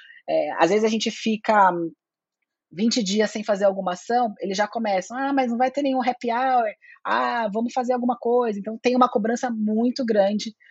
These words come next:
dos profissionais, né? Então, é, é, é essa a diferença. A cobrança vem, só depende,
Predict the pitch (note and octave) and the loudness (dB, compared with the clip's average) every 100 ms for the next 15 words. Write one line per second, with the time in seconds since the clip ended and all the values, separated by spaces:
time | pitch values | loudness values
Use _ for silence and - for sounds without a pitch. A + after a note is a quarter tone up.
0 | - _ F3+ G#3 - A3 A#3 A3+ E3+ E3 | -20 _ -6 -4 -4 -2 0 2 2 0
1 | E3+ E3+ E3+ F3+ E3+ F#3+ G3 G3 F#3 F3 | -2 -4 -4 -2 -2 -2 -4 -6 -6 -6
2 | E3 D#3+ F#3 _ - B3 F#3+ A#3 - A#3+ | -6 -8 -10 _ 2 4 6 6 6 6
3 | C4+ D4+ - C#4+ G#3 F#3 G3 A3 A#3+ C4+ | 6 2 6 6 6 2 2 6 6 6
4 | C#4 A#3 C4+ E4 B3+ B3 D#4+ B3 | 4 6 4 4 2 2 2 2